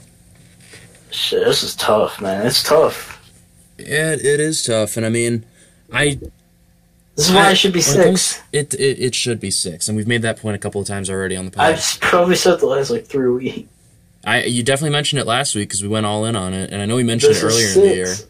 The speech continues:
Speaker 1: This, this, this should be a six-team format.
Speaker 2: Anyways, yeah, no, but for Ohio State,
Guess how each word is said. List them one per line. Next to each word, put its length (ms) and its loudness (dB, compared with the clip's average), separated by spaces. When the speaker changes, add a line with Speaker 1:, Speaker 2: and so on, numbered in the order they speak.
Speaker 1:
This, 300 4
this, 440 0
this 180 0
should 320 2
be 140 4
a 60 6
six-team 600 0
format. 640 -2
Speaker 2:
Anyways, 520 2
yeah, 180 4
no, 240 0
but 180 -2
for 160 0
Ohio 260 2
State, 360 0